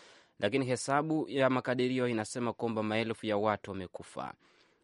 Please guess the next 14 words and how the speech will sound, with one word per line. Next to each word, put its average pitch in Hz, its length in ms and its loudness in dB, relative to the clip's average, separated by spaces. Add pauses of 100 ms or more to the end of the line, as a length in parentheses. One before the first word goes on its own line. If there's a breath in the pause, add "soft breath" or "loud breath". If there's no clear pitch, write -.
Ripoti 135 300 0
ya 113 60 2
hivi 107 200 0
punde 131 360 0
inajiri 113 440 0
baada 110 340 2
ya 107 80 2
pande 120 400 0
zinazohasimiana 110 1080 -2
katika 107 300 -4
vita 110 340 -6
vya 98 100 -6
Sudani 104 440 -2
Kusini 101 540 -2